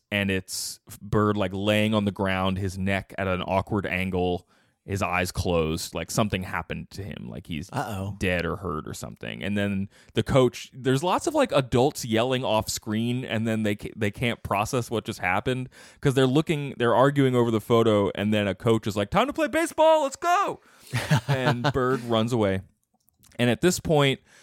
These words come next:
Speaker 1: we get a little scene of Sherry and Greg doing, like, what a normal human would do, which is, "Hey, uh, why d-,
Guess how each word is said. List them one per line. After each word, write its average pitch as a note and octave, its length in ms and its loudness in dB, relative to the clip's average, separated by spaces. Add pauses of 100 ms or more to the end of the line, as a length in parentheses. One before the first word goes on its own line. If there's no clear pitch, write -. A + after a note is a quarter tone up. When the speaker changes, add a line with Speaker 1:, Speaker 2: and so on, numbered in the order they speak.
(140)
Speaker 1:
we B2 120 4
get C3 140 4
a B2+ 40 6
little A#3 280 4
scene G#3 320 0
of E3 100 -2
Sherry D3+ 340 0
and C#3 80 -4
Greg B2 300 2
doing, A#2+ 280 4
like, A2 200 0
what A2 140 4
a G2+ 60 2
normal G#2 640 2 (100)
human G#2+ 460 2
would G2 180 0
do, F#2 400 0 (140)
which G2 260 -4
is, F#2 540 -2 (720)
"Hey, A2 680 4 (440)
uh, G2 420 4 (260)
why A#2 440 4
d-, A#2 180 2